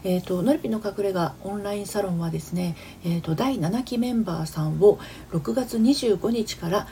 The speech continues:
六月二十七日の三日間、line公式から受付をします。ご興味ある方は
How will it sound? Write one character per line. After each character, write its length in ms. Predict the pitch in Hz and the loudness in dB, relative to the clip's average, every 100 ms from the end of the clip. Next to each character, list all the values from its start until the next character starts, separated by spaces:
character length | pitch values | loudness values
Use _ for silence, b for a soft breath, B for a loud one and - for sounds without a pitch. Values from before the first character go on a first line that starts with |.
| B - | B -4
六 180 | 160 | -2
月 220 | 175 170 170 | -2 -2 0
二 140 | 226 | 2
十 160 | 220 165 | 2 0
七 200 | 175 247 | 0 0
日 240 | 233 - | -2 -4
の 100 | 185 | -4
三 100 | 185 | -4
日 140 | 269 | -2
間、 200 | 269 202 143 | 0 0 0
line 260 | 170 180 | -2 -2
公 220 | 170 180 175 | -4 -4 -4
式 240 | - 185 | -4 -6
か 100 | 226 | -2
ら 160 | 208 B B - | -2 B B -6
受 180 | 165 151 | -2 -2
付 240 | 143 - 151 | -2 -2 -2
を 80 | |
し 160 | 160 165 | -2 0
ま 140 | 220 | 0
す。 100 | 254 B B | 0 B B
ご 120 | 160 | -4
興 160 | 156 160 | -2 0
味 100 | 147 | 0
あ 60 | 151 | -2
る 60 | |
方 260 | - - 220 | -6 -6 -2
は 240 | 254 - | -2 -2